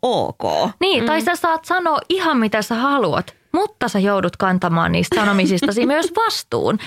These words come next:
Speaker 2: Ja se on ehkä se, niin kuin, olennaisin juttu jotenkin tässä koko jutussa, että tähän astihan, niin kuin, tommoset ihmiset, jotka, niin kuin, on tehnyt kauheita asioita, niin ne on päässyt, niin kuin, koira veräjästä.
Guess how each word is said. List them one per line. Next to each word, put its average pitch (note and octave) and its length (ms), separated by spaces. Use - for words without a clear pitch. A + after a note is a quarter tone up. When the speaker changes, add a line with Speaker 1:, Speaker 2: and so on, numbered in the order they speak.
Speaker 2:
Ja B3 100
se G#4 160
on D#4+ 120
ehkä B3+ 280
se, A#3+ 140
niin G#3+ 200
kuin, G3 180
olennaisin E3 580
juttu E3 260
jotenkin E3 340
tässä E3+ 240
koko E3+ 280
jutussa, A#3 500
että F#3 280
tähän E4 320
astihan, G3 540
niin F#3+ 180
kuin, G3 220
tommoset G#3+ 560
ihmiset, A3+ 520
jotka, F#3+ 480
niin F#3+ 180
kuin, F#3 240
on F#3 180
tehnyt G3+ 440
kauheita F3 500
asioita, F3+ 320
niin C#4 140
ne A4 80
on A4+ 80
päässyt, F#4+ 320
niin G#3 80
kuin, F#3+ 120
koira G3 300
veräjästä. F3 480